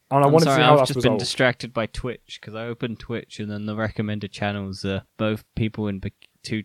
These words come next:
Speaker 2: channels are, like, in bikinis and on a hot tub, and I think Twitch has had a thing with hot tub streams for some odd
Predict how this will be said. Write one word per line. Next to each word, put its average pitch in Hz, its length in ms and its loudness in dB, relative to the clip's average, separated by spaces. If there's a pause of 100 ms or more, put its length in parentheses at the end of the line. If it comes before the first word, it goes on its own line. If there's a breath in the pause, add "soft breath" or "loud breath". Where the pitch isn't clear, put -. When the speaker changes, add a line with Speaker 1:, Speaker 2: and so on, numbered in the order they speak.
Speaker 2:
channels 104 540 -6
are, 95 60 -6
like, 92 340 -12
in 101 180 -10
bikinis 98 500 -8
and 95 100 -8
on 92 120 -10
a 92 60 -8
hot 101 280 -6
tub, 135 240 -2
and 107 120 -6
I 98 40 -6
think - 260 -8
Twitch - 300 -12
has 104 140 -10
had 101 160 -6
a 95 80 -10
thing 101 320 -12
with 98 140 -12
hot - 280 -8
tub 117 260 -2
streams 123 480 -10
for - 120 -14
some 131 260 -8
odd 139 120 -2